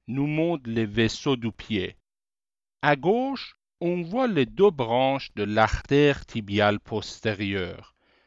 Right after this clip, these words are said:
l'artère plantaire médiale et l'artère plantaire latérale. À droite,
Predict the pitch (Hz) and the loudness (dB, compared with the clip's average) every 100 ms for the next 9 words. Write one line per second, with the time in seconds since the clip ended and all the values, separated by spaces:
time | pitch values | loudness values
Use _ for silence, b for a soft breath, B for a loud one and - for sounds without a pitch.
0 | _ _ _ 101 107 - - 120 113 98 | _ _ _ 0 0 0 -4 2 2 2
1 | - - 101 92 - 113 95 87 98 107 | -4 -10 -8 -8 -8 -4 -2 -4 -6 -2
2 | 139 147 196 214 226 240 - _ _ _ | -2 0 2 4 2 -2 -12 _ _ _
3 | _ _ - 220 202 123 - - 151 143 | _ _ -2 0 4 2 2 -2 2 4
4 | 135 - 139 113 101 - 131 113 104 110 | 2 -4 -6 -4 -4 -4 2 2 2 2
5 | 127 139 - 87 - - - _ _ _ | 4 4 2 -6 -6 -14 -16 _ _ _
6 | _ _ _ _ _ - 131 131 110 113 | _ _ _ _ _ -2 0 0 0 6
7 | 160 - - | 4 4 -12